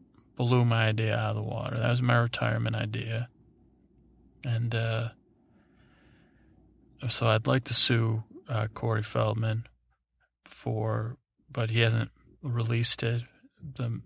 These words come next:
the thing. I'm not even sure if he still has the rights. I'm sure someone, I mean, has the rights now. I mean, if you're listening, you know, you don't gotta cut me in for much. But, you know, I just like to help out and make sure this Goonies musical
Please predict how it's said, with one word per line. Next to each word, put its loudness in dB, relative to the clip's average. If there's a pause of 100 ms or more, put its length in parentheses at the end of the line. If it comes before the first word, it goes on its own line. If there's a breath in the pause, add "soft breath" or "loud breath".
(120)
the -4
thing. 0 (760)
I'm -4
not 4
even 2
sure 0
if -2
he -4
still 0
has 0
the 2
rights. -2 (260)
I'm -10
sure 2
someone, 2 (280)
I 0
mean, 6
has 4
the -2
rights -2
now. 4
I 0
mean, -4 (380)
if -6
you're 2
listening, 0 (340)
you -10
know, 0
you 0
don't 0
gotta 0
cut -4
me 2
in 0
for -8
much. 0 (1000)
But, 2 (500)
you -4
know, 0
I 2
just -2
like 4
to -4
help -2
out 2
and -2
make -2
sure -2
this -4
Goonies -2
musical -4